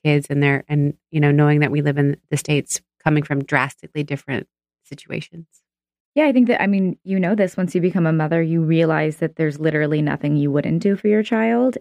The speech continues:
Speaker 2: and to not be able to provide for them is just, i-, it's unimaginable. So I, I think that we understand now, you know, how important it is that we work with more and more women so that they can,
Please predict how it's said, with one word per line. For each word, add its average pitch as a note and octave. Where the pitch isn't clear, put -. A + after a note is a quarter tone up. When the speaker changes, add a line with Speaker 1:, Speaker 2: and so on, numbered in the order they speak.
Speaker 2:
and D#3+
to E3
not D#3
be E3+
able D#3
to D3
provide G#3
for A#3+
them A3
is E3+
just, E3
i-, -
it's E3+
unimaginable. D#3
So D#3
I, D#3
I F3+
think F#3+
that D#3+
we F3
understand E3
now, D3
you F#3
know, D#3
how E3
important D3
it E3
is D3+
that D#3+
we D3+
work D3
with D#3+
more D3
and D3
more C#3+
women D3
so D3+
that C#3+
they C#3+
can, D3